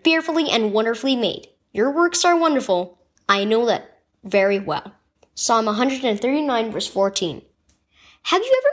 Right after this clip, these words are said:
made fun of other kids because of their looks? God made every person in the world, and each one is unique and special. Jesus loves each one of us so much, he died on the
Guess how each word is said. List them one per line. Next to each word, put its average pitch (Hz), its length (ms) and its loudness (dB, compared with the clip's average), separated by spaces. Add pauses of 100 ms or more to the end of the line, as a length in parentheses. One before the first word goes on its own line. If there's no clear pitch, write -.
made 403 160 0
fun 349 180 0
of 349 180 -4
other 254 240 2
kids 233 320 -4
because 220 380 -2
of 190 100 -6
their 196 180 0
looks? 185 440 -4 (460)
God 427 320 4
made 381 280 0
every 269 220 2
person 233 520 -2
in 208 100 0
the 196 180 -4
world, 170 320 -4 (120)
and 226 140 0 (100)
each 349 260 0
one 403 160 0
is 277 220 0
unique 247 480 -4
and 240 240 0
special. - 480 -6 (480)
Jesus 349 360 0
loves 269 380 0
each 262 240 -2
one 220 200 0
of 190 120 -6
us - 160 -8
so 302 520 2
much, - 600 -2
he 285 180 4
died 254 280 4
on 370 100 2
the 359 80 0